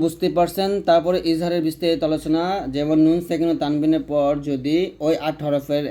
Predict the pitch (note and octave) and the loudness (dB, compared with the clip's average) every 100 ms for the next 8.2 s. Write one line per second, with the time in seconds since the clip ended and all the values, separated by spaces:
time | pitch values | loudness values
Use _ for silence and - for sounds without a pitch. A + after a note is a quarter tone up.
0 | C3 - C#3 C3 A2+ A2+ C#3+ E3 C3 B2+ | -6 -4 -2 -2 -4 -6 -2 -2 -2 -4
1 | C3 C3 C3 C#3 C#3 D#3 D3 B2 B2 C#3 | -2 -2 2 0 2 0 -2 -4 -2 0
2 | C#3+ B2+ A#2+ B2 D#3 E3 C3+ A2 C3 C3 | 0 -4 -2 0 2 0 -2 -4 -4 -4
3 | C#3 C3+ D3+ C#3+ A#2 - D#3 F3+ C#3 C#3 | -4 -2 -4 -4 -6 -6 -6 -4 -4 -4
4 | B2 B2 C3 C3+ C3 G#3 D#4 - - - | -4 -2 -2 0 0 0 -2 -12 -20 -20
5 | - C3 - B2 - A#2 F2 - F2 - | -10 -10 -6 -8 -6 -10 -10 -10 -14 -12
6 | G#2 G2 - B2+ C3+ C#3 C3+ C3+ C#3 C#3 | -12 -10 -12 -6 0 0 0 2 2 0
7 | C3+ C3+ D3 A#2 G#2 G#2 - - - A2+ | -2 -2 -2 -4 -8 -10 -14 -18 -8 2
8 | E3 | 2